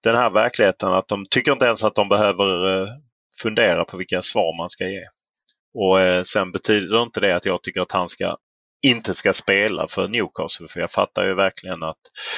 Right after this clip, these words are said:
att man gör det, eh, i det läget och att det är komplicerat. Men att man inte kan ställa upp för s-, frågor är ju lite, ja, konstigt. Och jag tror inte det landade helt väl så hos stjärnreportern. Hur tror ni det landade hos honom när han,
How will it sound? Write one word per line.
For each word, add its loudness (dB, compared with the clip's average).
att 2
man 4
gör 6
det, 2
eh, 4
i 2
det 4
läget 0
och 2
att -2
det 2
är -8
komplicerat. -4
Men -4
att -2
man 0
inte 0
kan 2
ställa 4
upp 0
för 2
s-, 2
frågor 4
är 4
ju 0
lite, -4
ja, -10
konstigt. 0
Och 4
jag 4
tror 2
inte 0
det 4
landade 4
helt 2
väl 4
så 4
hos 2
stjärnreportern. 2
Hur 4
tror 0
ni 6
det 4
landade 4
hos 2
honom 2
när 4
han, 4